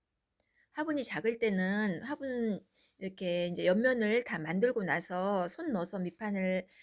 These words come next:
밑에 배수구멍을 뚫기가 좀 불편하니까 요렇게, 네, 미리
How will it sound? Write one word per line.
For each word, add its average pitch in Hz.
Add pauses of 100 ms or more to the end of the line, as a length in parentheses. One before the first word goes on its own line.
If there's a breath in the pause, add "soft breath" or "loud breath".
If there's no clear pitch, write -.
(140 loud breath)
밑에 202
배수구멍을 196
뚫기가 262
좀 208
불편하니까 220 (460 soft breath)
요렇게, 262 (440)
네, 151 (220)
미리 196